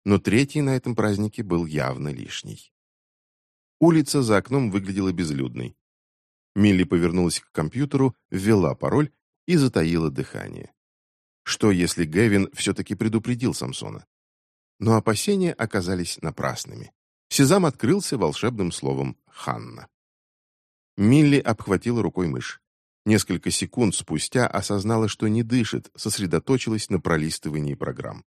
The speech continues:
"Давай же", пробормотала она. Там определенно что-то было. Что-то должно было быть, и Милли хотела найти это во что бы то ни стало.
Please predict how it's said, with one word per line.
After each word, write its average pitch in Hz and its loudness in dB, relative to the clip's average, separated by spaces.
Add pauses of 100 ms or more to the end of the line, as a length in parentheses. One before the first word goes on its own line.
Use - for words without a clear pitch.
(1040)
"Давай 85 0
же", 64 -10 (360)
пробормотала 76 -2
она. 50 -14 (840)
Там 110 4
определенно 98 2
что-то 113 -4
было. 71 -6 (400)
Что-то - 2
должно 110 4
было 67 -4
быть, 57 -14
и 104 4
Милли 98 4
хотела 92 -2
найти 82 0
это 73 0
во 107 0
что - -2
бы 117 -2
то - -4
ни - -8
стало. - -14